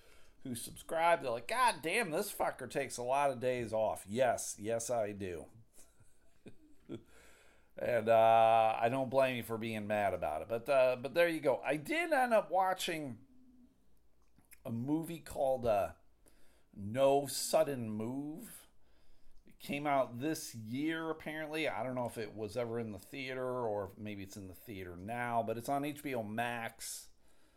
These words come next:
I get, I get H B O Max with my internet. Just one of those crazy fancy things. And, uh, so I watched it. It, it, I thought it would be pretty good. It had a whole bunch of people in it.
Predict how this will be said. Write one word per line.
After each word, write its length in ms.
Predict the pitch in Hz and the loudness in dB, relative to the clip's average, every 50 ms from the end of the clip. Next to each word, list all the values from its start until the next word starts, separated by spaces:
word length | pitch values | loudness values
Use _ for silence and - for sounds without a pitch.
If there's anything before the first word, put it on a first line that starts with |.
| _ _ _ - - _ _ _ _ - | _ _ _ -20 -20 _ _ _ _ -12
I 60 | - | -6
get, 260 | 110 117 113 107 - - - - - - - | -2 -2 -2 -2 -4 -8 -12 -12 -10 -6 -4
I 60 | 131 | -2
get 180 | 120 120 110 117 | -2 -2 -2 -2
H 240 | 123 120 117 - - | -4 -4 -6 -6 -6
B 100 | 123 120 | -4 -4
O 80 | 110 104 | -4 -4
Max 520 | 101 107 110 110 110 107 107 107 - - | -4 -4 -4 -4 -4 -4 -6 -10 -12 -14
with 200 | - 104 95 95 | -12 -12 -12 -12
my 340 | 98 95 87 85 87 87 87 - - | -12 -12 -12 -12 -12 -14 -16 -16 -12
internet. 600 | 101 104 107 107 104 92 82 80 73 82 - - _ _ _ - - _ _ _ _ _ _ _ _ - - _ - - - - - - - _ _ _ | -10 -8 -8 -8 -8 -8 -8 -8 -10 -10 -12 -16 _ _ _ -20 -20 _ _ _ _ _ _ _ _ -20 -20 _ -20 -20 -20 -20 -20 -20 -20 _ _ _
Just 180 | - - - - | -20 -20 -18 -14
one 140 | 90 90 90 | -12 -12 -10
of 80 | 90 | -10
those 380 | 87 87 87 85 82 78 - - - | -8 -8 -8 -8 -10 -12 -14 -16 -16
crazy 460 | - - - 104 101 98 92 92 92 | -16 -12 -10 -8 -8 -8 -8 -10 -12
fancy 440 | 90 - 101 98 98 92 - 87 85 | -12 -12 -10 -10 -12 -12 -12 -16 -14
things. 480 | - 117 117 107 98 95 90 87 87 | -12 -10 -10 -10 -10 -12 -14 -14 -14
And, 200 | 90 90 87 90 | -16 -16 -12 -10
uh, 460 | 87 87 90 92 92 90 90 90 101 | -6 -4 -4 -4 -4 -4 -6 -6 -8
so 180 | - - - 143 | -8 -8 -6 -6
I 60 | 143 | -4
watched 560 | 117 101 110 147 170 185 220 247 - - - | -4 0 4 6 8 8 6 6 4 0 -4
it. 200 | 147 135 131 127 | -4 -4 -4 -4
It, 180 | 127 143 143 - - | -8 -10 -10 -12 -14
it, 200 | 87 85 - - - _ - - - - - - - | -18 -20 -20 -20 -20 _ -20 -20 -20 -20 -20 -6 -4
I 100 | - 147 | -4 -4
thought 380 | - - - - 320 - 320 | -4 -2 2 4 4 6 4
it 80 | 302 254 | 4 2
would 120 | 233 214 | 0 -2
be 120 | 220 220 214 | -4 -6 -6
pretty 260 | - - 240 226 208 | -4 -4 -4 -4 -4
good. 260 | 190 220 226 233 233 | -4 -2 0 0 0
It 60 | 208 | 0
had 160 | 190 208 - | -2 -2 -2
a 80 | 170 - | -4 -2
whole 200 | - 202 196 196 | -2 -2 -2 0
bunch 260 | 190 202 208 190 - | 0 -2 -2 -2 -4
of 60 | - | -8
people 360 | - 202 - - - - 202 196 | -10 -10 -10 -10 -8 -6 -6 -4
in 80 | - | -4
it. 140 | 190 180 - | -6 -8 -10